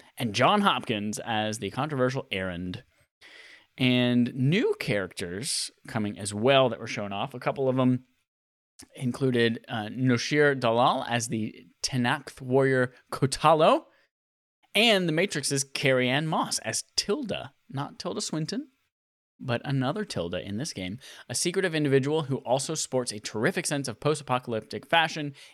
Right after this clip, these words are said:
in a world ruled by machines. There's another person who's signed on to the game that we haven't seen yet, and that is Angela Bassett. Uh, and even though she's not in the video, players will encounter her through her character of Regala throughout the game.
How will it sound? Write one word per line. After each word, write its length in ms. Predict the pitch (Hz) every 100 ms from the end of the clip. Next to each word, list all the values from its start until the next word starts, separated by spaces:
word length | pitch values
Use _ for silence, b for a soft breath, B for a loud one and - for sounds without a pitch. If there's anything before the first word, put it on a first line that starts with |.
| -
in 80 |
a 80 | 107
world 340 | 95 127 147 131
ruled 300 | 107 123 120
by 140 | 107
machines. 840 | 120 117 - 107 104 85 - - - _ _ _ _ _ _ _ _ b b b
There's 120 | 135
another 180 | 220 233
person 300 | 202 180 175
who's 180 | 180
signed 300 | - 175 165
on 180 | 165 165
to 100 | 160
the 60 | 147
game 320 | 139 151 185
that 140 | 147
we 100 | 123
haven't 460 | 107 165 262 254 -
seen 400 | - 107 139 196
yet, 280 | - 120 143
and 120 | 117
that 140 | 117 123
is 100 | 113
Angela 400 | 117 147 151 151
Bassett. 680 | 113 107 185 - - - - b b b b b -
Uh, 300 | 117 104 101 -
and 280 | 117 107 -
even 160 | 127
though 60 | 143
she's 160 | 135 131
not 80 |
in 60 | 151
the 80 | 143
video, 420 | 147 147 139 135
players 300 | 127 139 127
will 80 | 120
encounter 300 | 110 139 139
her 340 | 135 120 - - _ -
through 300 | 123 117 110
her 180 | 110 104
character 420 | - 156 147 143
of 300 | - 113 - -
Regala 600 | 104 101 113 127 87 -
throughout 300 | - 90 -
the 80 | 92
game. 400 | 87 71 101